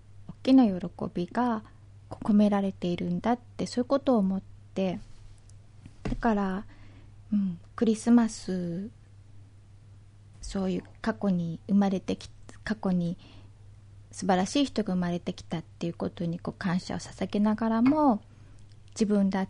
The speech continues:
たりとか、まあ、すぐ隣の、自分の隣にいる人だったりとか、そういう一人一人の中にも、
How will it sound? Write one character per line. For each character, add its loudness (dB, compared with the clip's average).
た -4
り -8
と -8
か、 -4
ま 0
あ、 -6
す -4
ぐ -2
隣 -2
の、 -4
自 -10
分 0
の -2
隣 4
に 12
い 4
る 0
人 -2
だ 0
っ -6
た -8
り -10
と -8
か、 -4
そ -2
う 2
い 2
う 0
一 -4
人 0
一 -12
人 4
の 6
中 -2
に 0
も、 2